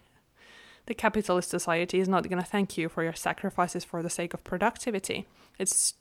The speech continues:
just gonna move on to the next person because we are disposable. Only you are responsible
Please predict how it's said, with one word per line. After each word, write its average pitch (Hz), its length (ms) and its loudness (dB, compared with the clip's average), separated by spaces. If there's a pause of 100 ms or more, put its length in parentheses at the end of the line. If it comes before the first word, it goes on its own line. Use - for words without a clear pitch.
(120)
just 208 220 4
gonna 196 180 6
move 180 340 2
on 180 140 2
to 190 100 -2
the 185 100 -2
next 214 220 -2
person 196 320 0
because - 300 -8
we 185 160 2
are 180 240 4 (100)
disposable. - 640 -2 (1160)
Only 294 260 8
you 240 220 8
are 233 100 12
responsible 190 720 4